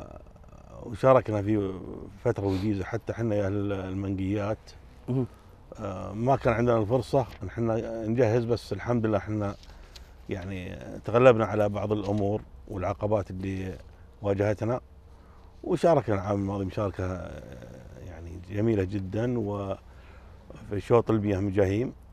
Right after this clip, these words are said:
Speaker 1: وكان شوط، آه، يعني ناري حماسي جدًا،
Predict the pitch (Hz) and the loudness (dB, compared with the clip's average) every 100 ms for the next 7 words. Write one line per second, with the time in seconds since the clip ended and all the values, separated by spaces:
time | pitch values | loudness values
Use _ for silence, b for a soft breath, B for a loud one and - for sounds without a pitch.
0 | - - - - 127 - 117 101 110 104 | -20 -20 -16 -8 -6 -2 -2 0 0 0
1 | - 98 95 92 92 87 92 90 92 85 | -2 -4 -4 -8 -10 -10 -12 -12 -12 -12
2 | 82 - - - 95 101 107 90 78 92 | -14 -16 -16 -16 -2 4 6 6 2 -4
3 | 104 95 95 87 101 98 127 | -2 -2 -4 -6 -4 -2 -4